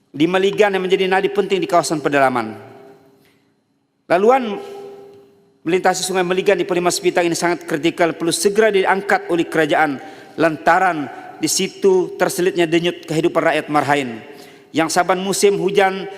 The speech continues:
terpaksa berhadapan dengan kebimbangan yang sama, apakah laluan kehidupan mereka masih dapat dilalui atau akan ditelan air sungai yang melimpah deras tanpa belas kasihan. Jembatan laluan utama kampung ini,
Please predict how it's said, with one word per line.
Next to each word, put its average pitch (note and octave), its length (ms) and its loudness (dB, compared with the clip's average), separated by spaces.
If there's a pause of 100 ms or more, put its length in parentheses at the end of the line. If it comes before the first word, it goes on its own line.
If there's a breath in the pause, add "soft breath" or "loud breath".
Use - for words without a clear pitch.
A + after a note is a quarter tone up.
(200 loud breath)
terpaksa - 360 -2
berhadapan F#3 560 0
dengan F#3 180 -2 (220)
kebimbangan F3+ 560 0
yang F3 160 -2
sama, B3 400 0 (400 loud breath)
apakah F3 400 0
laluan G3 240 4
kehidupan F3+ 480 0
mereka F3+ 320 0 (320 loud breath)
masih F3 320 0
dapat F3+ 320 2
dilalui E3+ 480 2 (160 loud breath)
atau E3+ 240 2
akan F3+ 240 0
ditelan F3 320 0
air E3 80 2
sungai A#3 560 0 (240 loud breath)
yang F3 160 0
melimpah F3 400 0
deras E3+ 400 2 (240)
tanpa D#3+ 240 -2
belas D#3+ 400 0
kasihan. A#2 400 -4 (1800)
Jembatan G#3+ 480 0
laluan G3+ 240 4
utama G3 320 0
kampung F3+ 320 0
ini, F3 400 -2